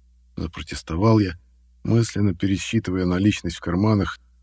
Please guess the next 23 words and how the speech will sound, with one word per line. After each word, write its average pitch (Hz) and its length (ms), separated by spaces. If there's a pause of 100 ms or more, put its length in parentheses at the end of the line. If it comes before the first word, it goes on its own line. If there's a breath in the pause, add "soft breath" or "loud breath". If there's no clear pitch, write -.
(120)
и 85 80
заранее 113 440
прикидывая, 117 580
как 123 240
буду 110 220
выкручиваться, 107 680
если 101 220
денег 101 340
на 95 80
оплату 95 300
счета 87 340
не 85 80
хватит. - 380 (1160)
«Если 113 220
ты 117 100
хочешь, 160 380
то 107 120
мы 113 100
можем 127 280
пойти 113 280
и 127 40
в 120 40
ресторан. 104 440